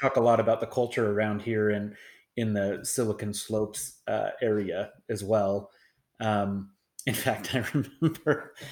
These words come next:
I remember this time you and I were at a, at a sushi shop, and, you know, I overheard some of the, the conversations around us, and it was just,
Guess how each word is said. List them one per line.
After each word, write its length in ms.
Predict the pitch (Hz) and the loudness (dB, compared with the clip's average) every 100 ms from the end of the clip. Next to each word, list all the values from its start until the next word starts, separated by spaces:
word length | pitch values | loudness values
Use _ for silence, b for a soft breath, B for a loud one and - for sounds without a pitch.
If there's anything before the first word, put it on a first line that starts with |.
| B B B | B B B
I 20 | 127 | -2
remember 300 | 123 127 123 | 2 4 2
this 220 | 117 110 | 2 0
time 220 | 139 127 | 0 2
you 160 | 127 123 | 2 2
and 80 | 117 | 4
I 120 | 117 | 4
were 180 | 117 110 | 4 2
at 140 | 110 | 2
a, 240 | 110 110 - | 4 2 2
at 120 | 127 | 2
a 40 | 113 | 2
sushi 460 | 104 131 127 - | 0 -2 -2 -6
shop, 400 | 110 117 107 107 - _ 120 | -4 0 0 -2 -10 _ -6
and, 480 | 113 110 110 104 - _ _ _ _ - | -2 0 0 -2 -6 _ _ _ _ -2
you 160 | 127 | 2
know, 320 | 113 107 107 - | 4 2 0 0
I 120 | 123 | 2
overheard 520 | 117 113 110 113 113 104 | 4 4 2 0 -2 -4
some 200 | 117 110 | -2 -2
of 100 | 107 | 0
the, 300 | 104 104 104 | 2 0 -2
the 80 | 113 | -4
conversations 760 | 117 107 104 104 104 - 107 | -2 -2 -2 -4 -4 -4 -4
around 380 | 101 104 104 104 | -2 0 0 0
us, 220 | 98 95 | -2 -4
and 120 | 107 | -8
it 80 | 104 | -6
was 160 | - 98 | -8 -8
just, 240 | - 98 | -8 -10